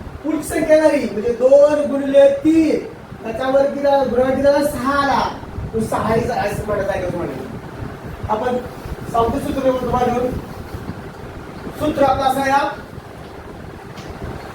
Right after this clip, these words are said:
एकक स्थानचा वर्ग, एकक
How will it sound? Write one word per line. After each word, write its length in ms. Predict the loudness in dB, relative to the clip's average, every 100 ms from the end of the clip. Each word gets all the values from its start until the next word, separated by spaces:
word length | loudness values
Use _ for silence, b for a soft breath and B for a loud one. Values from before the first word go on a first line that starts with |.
| -10 -10 -10 -10 -12 -12 -12 -12 -12 -12 -12 -12 -14 -12 -12 -12 -12 -12 -2 0
एकक 280 | 2 2 0
स्थानचा 500 | -2 0 0 2 4
वर्ग, 300 | 4 4 2 0 -2 -12 -16 -18 -18 -18 -18 -18 -18 -16 -8
एकक 400 | -6 0 0 0